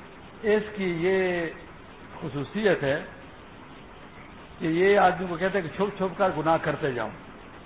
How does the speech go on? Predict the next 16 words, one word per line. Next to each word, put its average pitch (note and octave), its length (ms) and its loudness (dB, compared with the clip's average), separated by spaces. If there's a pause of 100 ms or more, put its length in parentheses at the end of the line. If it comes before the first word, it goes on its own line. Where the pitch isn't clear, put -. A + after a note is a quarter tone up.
(920)
اور - 80 -8
جب F#3 160 4
اس G3+ 80 4
کو F#3+ 60 0
خطرہ E3+ 300 4
ہو F#3+ 300 10
کہ F#3+ 60 0
اس F3 120 -2
کے E3 140 -2
گناہ D#3+ 320 4
کیا D#3 220 4 (1700)
آشکارا D#3+ 420 6
ہو G#3 100 8
جائے F#3 300 4
گا، F3+ 120 2
پتہ G3 120 0